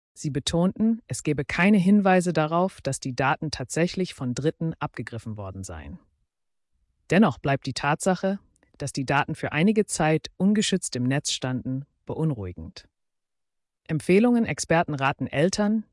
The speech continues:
die die App Kids Security verwenden, ihre Kinder darüber aufzuklären, welche Daten sie teilen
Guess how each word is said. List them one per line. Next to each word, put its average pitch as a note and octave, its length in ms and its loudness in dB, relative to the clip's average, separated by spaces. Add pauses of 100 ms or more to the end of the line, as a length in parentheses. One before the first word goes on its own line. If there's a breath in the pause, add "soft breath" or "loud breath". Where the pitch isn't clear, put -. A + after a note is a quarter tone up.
die C3+ 120 -6
die A#2+ 140 -8
App - 300 -6
Kids - 280 -4
Security D#3 480 -4
verwenden, D#3 680 -2 (460 soft breath)
ihre D#3 240 -2
Kinder G3+ 340 4
darüber D3+ 400 0
aufzuklären, F#3+ 800 0
welche E3+ 300 2
Daten D3+ 340 0
sie B2 160 -6
teilen F3 600 -2